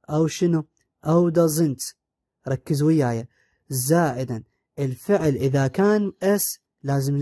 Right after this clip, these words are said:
شنو نرجعه؟ نرجعه إلى أصله، يعني يرجع فعل مجرد. وإذا مجرد هو أصلًا راح يبقى مجرد،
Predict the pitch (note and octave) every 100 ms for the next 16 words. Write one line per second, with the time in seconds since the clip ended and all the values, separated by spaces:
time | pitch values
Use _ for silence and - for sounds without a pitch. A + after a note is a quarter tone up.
0 | - - F#3+ F#3+ D#3 C#3+ C3+ - C3+ C3
1 | C3 D3+ E3 F3+ E3 D#3+ - G#2+ _ _
2 | B2 A#2 A#2+ C#3 D3 B2+ A#2+ A2 - D#3+
3 | F#3+ F3+ D3+ C#3 A2+ G#2+ - _ _ -
4 | E3 G#3 G#3+ G3 F3+ E3 D3 D3+ E3 E3
5 | D3+ C3 C3+ C3 C#3 B2+ B2+ G#2+ G#2+